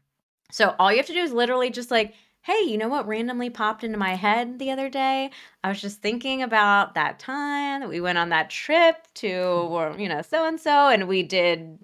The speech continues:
so-and-so, and then just leave it there. So you're not using that to initiate sex. You're not gonna make any requests, no complaints. You're just sharing that memory.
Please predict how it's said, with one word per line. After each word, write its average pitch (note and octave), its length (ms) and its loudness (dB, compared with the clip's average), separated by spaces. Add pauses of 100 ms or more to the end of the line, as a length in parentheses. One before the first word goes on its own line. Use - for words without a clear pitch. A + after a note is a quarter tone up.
so-and-so, C#4+ 960 4 (540)
and A#3 140 0
then C4+ 120 2
just C4+ 180 -4
leave A#3+ 260 2
it A#3 160 0
there. F2+ 460 -4
So - 140 -4
you're F#3+ 160 0
not G#3+ 280 4
using A3+ 320 -2
that A3 200 -2
to G#3+ 100 -6
initiate A#3 560 -4
sex. G3 420 2
You're F3+ 100 -8
not E3+ 200 -2
gonna E3+ 180 -6
make F3 200 -8
any F3+ 360 -4
requests, A#3 680 2
no F#3+ 160 -4
complaints. A3 640 -6
You're F#3 140 -4
just A#3+ 380 2
sharing G3+ 600 -2
that E3 340 -2
memory. E2 640 -16